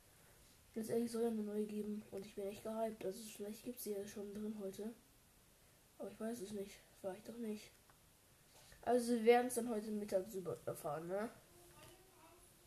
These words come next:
Und Leute, ich bin echt gehypt, weil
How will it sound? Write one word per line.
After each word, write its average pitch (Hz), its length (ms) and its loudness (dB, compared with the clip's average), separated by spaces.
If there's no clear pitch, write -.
Und 220 80 0
Leute, 247 200 4
ich 247 100 -10
bin 226 180 -2
echt 233 360 4
gehypt, 214 500 -4
weil 185 440 -2